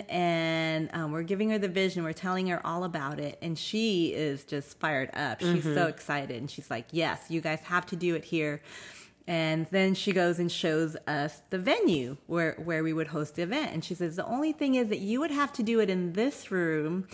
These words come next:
Speaker 1: and we can set it up theater style, but then you would have to exit to go to this room to have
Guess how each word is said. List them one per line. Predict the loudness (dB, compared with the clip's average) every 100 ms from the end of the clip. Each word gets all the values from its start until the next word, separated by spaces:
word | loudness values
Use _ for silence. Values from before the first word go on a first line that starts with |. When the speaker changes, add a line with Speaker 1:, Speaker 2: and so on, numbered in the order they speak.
| -18 -16 0
Speaker 1:
and | 2
we | 2
can | 2 0
set | 2 4
it | 4
up | 2 0 -4
theater | 0 0 0
style, | -2 2 4 6 4
but | 2 0
then | 2
you | 4
would | 2
have | 2 -2
to | -4 0
exit | 2 2 0 -2
to | -2
go | 0
to | 0
this | 2 0 2
room | 0 2 0
to |
have | 2 2 2